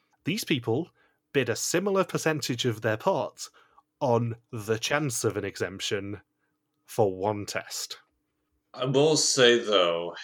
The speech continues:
Speaker 2: it's not really a chance. They made it pretty clear that they were gonna have a big advantage for this challenge.
Speaker 1: Oh, yeah, the table was tilted, but it was still incredibly possible for the other team to win those exemptions.
Speaker 2: Yeah, like,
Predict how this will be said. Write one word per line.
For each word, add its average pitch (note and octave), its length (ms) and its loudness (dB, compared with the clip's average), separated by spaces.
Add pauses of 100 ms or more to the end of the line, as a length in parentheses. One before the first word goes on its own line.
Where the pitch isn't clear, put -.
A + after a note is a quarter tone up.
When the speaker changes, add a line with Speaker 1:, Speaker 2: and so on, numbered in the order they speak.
Speaker 2:
it's G#2 220 -4
not B2+ 200 0
really A#2 260 4
a - 80 2
chance. F2+ 640 0
They G#2+ 140 0
made G#2 260 0
it F#2+ 220 -2 (120)
pretty G#2 600 0
clear F#2 340 0
that F2 140 -2
they F#2+ 100 2
were F#2 100 2
gonna F2+ 120 2
have E2+ 120 -2
a D#2 180 -4 (300)
big F#2+ 420 2
advantage E2+ 580 -6
for E2+ 180 -6
this D2 200 -6
challenge. D2+ 720 -10 (240)
Speaker 1:
Oh, A3 100 8
yeah, D#3+ 160 8
the A#2+ 140 0
table E3 260 4
was A2 160 -2
tilted, - 560 -2 (140)
but - 160 2 (200)
it C3 60 -8
was A#2+ 80 -6
still E3+ 160 4
incredibly A#2+ 340 0
possible A2 400 -2
for - 120 -6
the G#2+ 140 0
other G2+ 140 -2
team G2 320 -6
to G#2+ 120 -6
win G2+ 260 -4
those F#2+ 160 -6
exemptions. - 600 -8 (760)
Speaker 2:
Yeah, C#3 340 6
like, G2 180 2